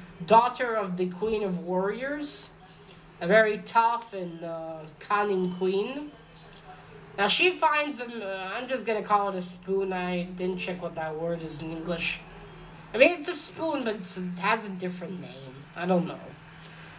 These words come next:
So anyway, the spoon, she finds a magic spoon and also a magical sword that her mother had in her possession somehow came to Wish.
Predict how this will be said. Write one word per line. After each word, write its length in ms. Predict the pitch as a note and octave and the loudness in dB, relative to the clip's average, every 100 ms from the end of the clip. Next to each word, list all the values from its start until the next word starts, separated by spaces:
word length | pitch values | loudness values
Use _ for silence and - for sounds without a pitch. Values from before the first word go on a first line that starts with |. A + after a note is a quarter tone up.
| - | -12
So 160 | - D4 | 4 8
anyway, 340 | D4+ D4 C#4 | 8 6 2
the 120 | A#3 A3 | 0 -2
spoon, 440 | - D4 C#4+ A3+ | -8 -2 2 2
she 160 | - C4+ | 0 4
finds 300 | D4+ D4+ C#4+ | 6 6 2
a 40 | |
magic 380 | C#4 C4 A#3 G#3+ | -2 -2 -2 -6
spoon 420 | - - D4 D4+ | -10 -12 -8 -4
and 140 | C4 A3+ | -2 0
also 580 | B3 - B3 A#3 A3+ G#3+ - - - - | -2 -4 -4 -2 -2 -6 -14 -20 -16 -6
a 60 | |
magical 540 | G#3 B3+ C4+ - A#3+ A3+ | 0 2 2 -4 -12 -10
sword 460 | - B3+ B3 A#3+ | -8 -4 -4 -4
that 100 | A3 | -6
her 160 | G3 G3 | -4 -6
mother 380 | G3+ A3 G#3 F#3+ | -2 0 0 0
had 220 | G3 G3 | 0 0
in 100 | F#3+ | -2
her 120 | F#3 | -4
possession 600 | F3+ F3+ F3+ A3 - G#3+ | -4 -4 0 0 0 -4
somehow 440 | F#3 G#3 G3 F#3 F3+ | -2 -2 0 2 0
came 300 | F#3+ F#3 F3+ | 0 0 0
to 120 | F3 | -2
Wish. 580 | E3 E3 - - - | -6 -6 -6 -6 -6